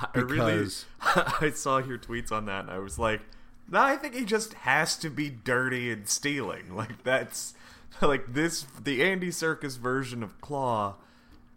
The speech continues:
Speaker 1: has to be kinda gross and stealing something.
Speaker 2: <clears throat>
Speaker 1: Like, that's his deal.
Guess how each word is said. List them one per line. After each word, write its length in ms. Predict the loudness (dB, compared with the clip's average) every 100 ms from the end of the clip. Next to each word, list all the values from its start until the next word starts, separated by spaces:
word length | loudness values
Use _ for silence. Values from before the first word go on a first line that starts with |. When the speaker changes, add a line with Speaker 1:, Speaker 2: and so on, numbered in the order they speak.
| -20 -20 -20 2
Speaker 1:
has 400 | 8 10 8 2
to 120 | -2
be 440 | 0 0 0 -2 -6 -16 -10 -2
kinda 480 | 6 6 6 0
gross 760 | -2 2 6 6 4 2 2 0 -10 -20 -20 -6
and 220 | -2 -2 2
stealing 600 | 2 2 -2 -2 -2 0
something. 720 | 4 4 4 -2 -2 -2 -2
Speaker 2:
<clears throat> 20 |
Speaker 1:
Like, 240 | -2 0
that's 300 | 4 4 4
his 280 | 2 0 -2
deal. 460 | -4 -4 -4 -8